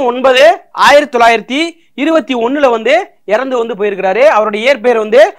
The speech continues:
சுப்பிரமணியன். அவங்க அம்மா அப்பா பேர் வந்து சின்னசாமி, லக்குமி அம்மையார். சரிங்களா? இவரை பார்த்தோம் அப்படின்னா எட்டயபுர சமஸ்தான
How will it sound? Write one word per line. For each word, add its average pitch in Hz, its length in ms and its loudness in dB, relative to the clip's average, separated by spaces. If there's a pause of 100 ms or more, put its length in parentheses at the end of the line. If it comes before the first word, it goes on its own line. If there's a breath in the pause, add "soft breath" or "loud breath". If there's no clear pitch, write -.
(220 soft breath)
சுப்பிரமணியன். 247 640 -2
அவங்க 220 220 0
அம்மா 254 160 0
அப்பா 247 120 0
பேர் 214 220 -4
வந்து 233 160 -6 (340 soft breath)
சின்னசாமி, 247 500 -2 (360 soft breath)
லக்குமி 240 420 0
அம்மையார். 165 440 -4
சரிங்களா? 233 240 2 (340 soft breath)
இவரை 254 220 2 (160)
பார்த்தோம் 269 200 0
அப்படின்னா 262 220 -2 (160)
எட்டயபுர 262 380 0 (100)
சமஸ்தான 247 400 -4